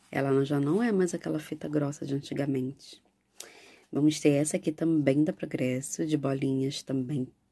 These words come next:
toda trabalhada no glitter, ó. Ó. Tá vendo? Ó, aqui, ó.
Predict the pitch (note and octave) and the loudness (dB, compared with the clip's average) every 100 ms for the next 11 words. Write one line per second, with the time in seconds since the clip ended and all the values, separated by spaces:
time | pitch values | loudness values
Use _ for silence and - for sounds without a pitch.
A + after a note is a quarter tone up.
0 | _ _ _ _ G3+ G3 F#3 D3+ C#3+ D3 | _ _ _ _ 4 4 4 0 0 0
1 | _ D#3+ E3+ D3+ C#3+ C#3 C3+ C#3 C#3+ C#3 | _ -6 -4 0 0 2 0 0 -2 0
2 | C#3 D#3+ D3 C3 C3+ D3+ - E3 G3 - | 2 2 2 0 0 -2 -2 -2 -2 -10
3 | _ - C#3+ D#3 G3+ _ _ _ _ _ | _ -10 -8 -8 -12 _ _ _ _ _
4 | _ _ _ _ _ _ _ - - C3+ | _ _ _ _ _ _ _ -10 0 2
5 | F3 B3+ - _ _ _ _ _ _ _ | 2 -2 -8 _ _ _ _ _ _ _
6 | _ _ - D3 D3 D3+ F#3 A#3 G#3 D#3+ | _ _ -12 -8 2 4 4 2 2 -2
7 | - - - - - - - - D3+ C#3 | -6 -20 -20 -18 -14 -12 -12 -4 -4 -4
8 | D3 - - D3 - - D3 C#3 | -10 -14 -8 -8 -8 -6 -4 -4